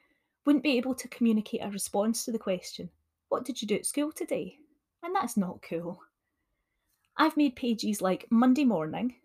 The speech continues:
and then a list of symbols of what we generally do on a Monday morning. My days are usually the same week to week, but I also include a symbol for surprise. At the end of the day, I would chat through this with a child. "Remember we did this and this?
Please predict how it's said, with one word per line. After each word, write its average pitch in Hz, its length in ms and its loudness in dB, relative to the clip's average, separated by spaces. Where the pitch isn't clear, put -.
and 220 160 4
then 202 100 2
a 202 80 0
list 226 280 -2
of 254 80 -4
symbols 196 440 -2
of 190 140 -8
what 202 140 -2
we 208 80 -2
generally 190 420 -2
do 185 160 -2
on 180 80 0
a 170 60 -6
Monday 175 280 -6
morning. 196 440 -2
My 226 140 4
days 254 260 2
are 220 60 4
usually 208 360 0
the 175 100 -4
same 214 300 2
week 175 220 -4
to 196 100 -4
week, - 380 -8
but - 120 2
I 214 40 6
also 247 260 4
include 226 300 0
a 190 40 -2
symbol 185 300 -2
for 175 160 -10
surprise. 226 800 -2
At 208 100 -8
the 262 140 2
end 254 160 4
of 294 100 -4
the 294 80 -4
day, 202 400 -6
I 233 80 2
would 214 160 0
chat - 300 -4
through 240 180 -2
this 240 220 -6
with 262 140 -8
a 269 40 -8
child. 175 440 -8
"Remember 208 400 2
we 190 100 -2
did 175 240 -14
this - 420 -10
and 185 160 -4
this? - 440 -6